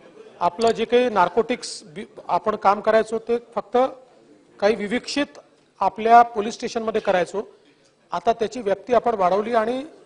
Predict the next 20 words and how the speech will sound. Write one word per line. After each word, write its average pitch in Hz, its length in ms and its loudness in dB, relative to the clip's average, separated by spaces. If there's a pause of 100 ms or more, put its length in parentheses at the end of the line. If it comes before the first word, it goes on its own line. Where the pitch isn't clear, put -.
राज्यातल्या 214 560 -4
सगळ्या 226 340 4
जिल्ह्यांमध्ये 208 560 2 (640)
आणि 196 140 -6
सगळ्या 220 300 6
पोलीस 269 240 -2
स्टेशनमध्ये 202 560 -6 (440)
आपण 170 220 0
आता, 233 500 6 (160)
अ, 185 140 -4
नार्कोटिक्सचा 180 600 0
फोर्स 220 300 4
जो 220 100 4
आहे, 190 280 8 (360)
अ, 185 200 -4
याच्या 180 280 0
अंतर्गत 202 400 -2
आपण 196 200 -4
करतो 180 300 -4
आहोत. 190 240 4